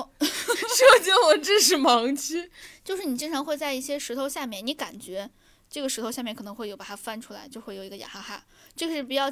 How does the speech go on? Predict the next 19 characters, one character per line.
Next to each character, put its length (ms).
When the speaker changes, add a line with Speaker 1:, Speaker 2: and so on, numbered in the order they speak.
Speaker 1:
比 100
较 140
简 240
单 180
的。 140
难 240
一 60
点 160
的 80
话， 160
就 100
是 80
你 120
可 100
以 80
看 160
到 120
一 60
些， 220